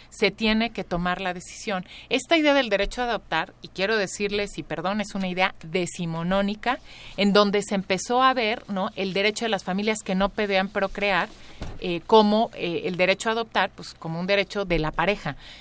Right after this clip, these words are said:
Esta idea tiene que ser completamente superada. El interés superior del niño es lo que debe orientar cualquier autori-, eh, cualquier decisión en relación con el derecho del niño a tener una familia.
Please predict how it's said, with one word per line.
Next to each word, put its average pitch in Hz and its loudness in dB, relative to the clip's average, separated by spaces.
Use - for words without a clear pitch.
Esta 269 8
idea 254 4
tiene 247 -4
que - -12
ser 226 -4
completamente 220 -4
superada. 170 -6
El 226 10
interés 240 2
superior 220 -4
del 202 -4
niño 202 -6
es 196 -10
lo 175 -2
que 185 -4
debe 214 0
orientar 180 -6
cualquier 175 -4
autori-, 175 -4
eh, 165 -8
cualquier 180 -2
decisión 208 -2
en 233 -6
relación 190 -4
con 202 -6
el 185 -6
derecho 175 -10
del 185 -8
niño 175 -8
a 175 -10
tener 175 -10
una 185 -8
familia. 269 -10